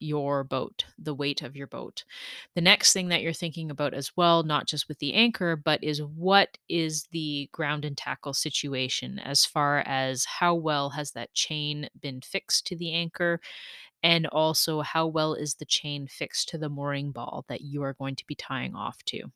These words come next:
So if you are comfortable with the anchor and the chain and the amount of weight that your boat has, and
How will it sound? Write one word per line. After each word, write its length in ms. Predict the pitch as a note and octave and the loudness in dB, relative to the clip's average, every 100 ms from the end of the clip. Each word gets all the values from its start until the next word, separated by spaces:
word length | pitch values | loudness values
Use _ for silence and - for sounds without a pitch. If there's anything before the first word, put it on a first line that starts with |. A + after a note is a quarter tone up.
| _ _ _ - - - - | _ _ _ -20 -16 -14 -4
So 420 | - F3 E3+ E3+ | 6 8 8 6
if 260 | - C4 - | 6 4 6
you 100 | C#4 | 6
are 100 | A3 | 6
comfortable 680 | - F3+ - E3 E3 D#3 D3 | 6 0 0 0 2 4 4
with 420 | D3+ C#3+ - - - - | 2 2 -4 -20 -20 -14
the 360 | C#3+ C#3+ C#3 | -8 -6 -2
anchor 560 | - C4 A#3+ B3+ B3 B3 - - - | 2 2 4 6 6 2 -6 -20 -14
and 140 | D3+ C3 | -6 -4
the 40 | |
chain 640 | C3 - B3 A#3+ A3+ A3+ A3+ - - - - - | 0 4 8 8 8 6 2 -2 -20 -20 -18 -10
and 440 | C#3 C#3 C3+ C3 B2+ | -6 -4 -4 -6 -4
the 100 | D3 | -2
amount 280 | D3+ D#3 | 2 2
of 120 | C#3+ C#3 | 0 -4
weight 480 | C#3+ F#3+ A#3+ - - | 2 4 4 0 -2
that 260 | F3 D3+ - | -2 -4 -2
your 160 | D3 | -6
boat 400 | C#3 F3 F#3+ - - - | 0 4 4 2 -6 -14
has, 640 | - - F3+ F3+ F3+ F3 A3 - _ _ _ _ _ | -4 4 4 6 4 2 -2 -6 _ _ _ _ _
and 500 | D#3+ D#3+ D3+ D3+ C#3+ | -4 -2 -2 -2 -6